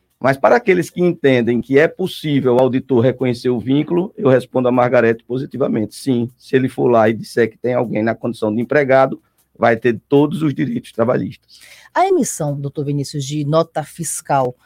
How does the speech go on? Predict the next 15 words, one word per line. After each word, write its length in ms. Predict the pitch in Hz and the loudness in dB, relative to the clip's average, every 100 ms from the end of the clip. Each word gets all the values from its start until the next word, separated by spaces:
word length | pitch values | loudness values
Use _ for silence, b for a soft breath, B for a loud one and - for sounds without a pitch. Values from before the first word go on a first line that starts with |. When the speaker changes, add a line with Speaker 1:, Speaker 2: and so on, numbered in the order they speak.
| b b b b | b b b b
Speaker 2:
ah, 100 | - | -10
do 140 | 143 175 | -4 -2
serviço 500 | - 165 143 190 - | 0 0 0 -2 -4
que 100 | 170 | -10
foi 200 | - 165 | -2 0
executado, 500 | 147 156 - 143 156 | 0 -2 -2 0 0
seria 280 | - 214 262 | 2 4 6
uma 220 | 247 196 | 4 2
forma 400 | - 208 165 143 | 2 2 2 0
de 100 | 143 | 0
garantir 420 | 156 156 143 156 | 0 0 0 -2
futuros 340 | 147 151 156 | -2 -6 -8
questionamentos 560 | - 151 156 151 160 - | -8 -8 -6 -4 -4 -4
na 100 | 143 | -6
Justiça? 520 | 143 - 151 - 135 | -6 -6 -8 -8 -12